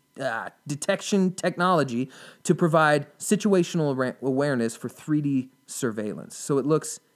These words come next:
in all directions. It identifies security threats. It provides real-time alerts, bam, right to you, both expected and unexpected changes. And these capabilities make the B L K two four seven very well suited for protecting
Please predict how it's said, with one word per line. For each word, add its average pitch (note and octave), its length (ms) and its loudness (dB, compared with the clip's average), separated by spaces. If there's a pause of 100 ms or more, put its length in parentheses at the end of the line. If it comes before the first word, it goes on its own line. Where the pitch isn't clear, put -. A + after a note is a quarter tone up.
in C#3 160 -2
all D3+ 260 4
directions. A2+ 680 -4 (280)
It D3 120 2
identifies C#3+ 640 2
security B2 500 -2
threats. F#2+ 460 -10 (240)
It C#3+ 100 -2
provides D3+ 400 2
real-time F3 580 2
alerts, B2 360 0 (100)
bam, A#2+ 360 0
right D3+ 180 0
to C3+ 140 -6
you, A2+ 140 -2
both C#3 340 0 (280)
expected D#3+ 600 0
and G3 200 4
unexpected F#3 600 2
changes. B2 500 -2 (260)
And A3+ 280 6
these G#3 160 4
capabilities D3 840 2
make C3 240 -2
the B2+ 60 -6
B C3+ 180 2
L E3+ 120 4
K C3 240 -4
two F3+ 240 -4
four C#3 220 -4
seven G2 440 -8 (240)
very F3 340 0
well C3+ 200 2
suited C3+ 380 -2
for C3+ 120 -6
protecting B2 640 -6